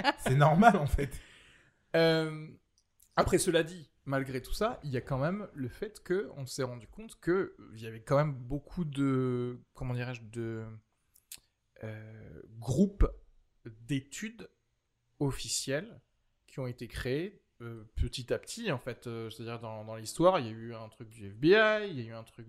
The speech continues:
Speaker 2: des services de renseignement, alors, divers, il y a eu, euh, de la C I A, il y a eu de la dé-, département de la défense. En, en gros, il y a quand même, c'est, c'était quand même un intérêt, en tout cas aux États-Unis,
Speaker 1: Ce qui est logique.
Speaker 2: euh, pour pas mal de, ce qui est,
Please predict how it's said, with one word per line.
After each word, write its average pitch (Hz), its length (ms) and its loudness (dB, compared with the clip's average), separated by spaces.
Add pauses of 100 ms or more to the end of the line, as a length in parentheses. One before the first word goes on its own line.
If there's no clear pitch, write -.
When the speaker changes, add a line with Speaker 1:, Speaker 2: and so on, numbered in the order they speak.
Speaker 2:
des 107 260 -8
services 110 480 -14
de 107 120 -12
renseignement, 107 840 -10
alors, 95 140 -8
divers, 147 500 2
il 123 40 -8
y 107 40 -10
a - 20 -12
eu, 107 140 -16 (500)
euh, 107 220 -4
de 113 140 -8
la 107 140 -6
C - 180 -4
I 107 120 -4
A, 185 140 4
il 170 100 -4
y 117 40 -4
a - 20 -6
eu 110 120 -8
de 113 180 -10
la 107 160 -8
dé-, 113 260 -8
département 110 440 -2
de 101 60 -16
la 92 80 -12
défense. 117 480 -6
En, 151 220 -2
en 165 80 0
gros, 202 160 6
il 240 60 0
y - 20 6
a 160 40 4
quand - 180 -2
même, 202 240 0
c'est, 147 200 -6
c'était 151 300 -6
quand 180 180 0
même 165 200 0
un 151 40 0
intérêt, 160 540 -4 (720)
en 127 80 -8
tout - 80 -14
cas - 100 -4
aux 127 60 0
États-Unis, 117 520 -8
Speaker 1:
Ce - 100 -20
qui 117 200 -10
est 117 40 -4
logique. 123 340 -4
Speaker 2:
euh, 113 120 -6 (100)
pour - 160 -4
pas 131 120 6
mal 151 200 2
de, 127 260 -4
ce - 100 -10
qui - 120 -10
est, - 100 -12